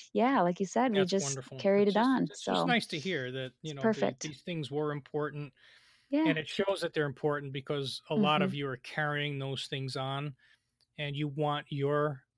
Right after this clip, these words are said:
Speaker 2: students to feel the same way you did. Um, so that's a good,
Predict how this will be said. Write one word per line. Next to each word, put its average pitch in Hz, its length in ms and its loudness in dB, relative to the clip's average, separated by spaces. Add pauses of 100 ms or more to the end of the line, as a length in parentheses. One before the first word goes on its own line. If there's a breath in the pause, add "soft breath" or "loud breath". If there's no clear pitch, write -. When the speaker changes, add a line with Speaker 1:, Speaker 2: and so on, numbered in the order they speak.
(140)
Speaker 2:
students 147 580 -4
to 135 100 -4
feel 151 260 -6
the 139 80 -8
same 139 380 -4
way 139 140 -4
you 135 240 -6
did. 139 320 -6 (380)
Um, 127 440 -8 (320)
so 127 360 -8
that's 151 200 -6
a 139 40 -10
good, 139 260 -6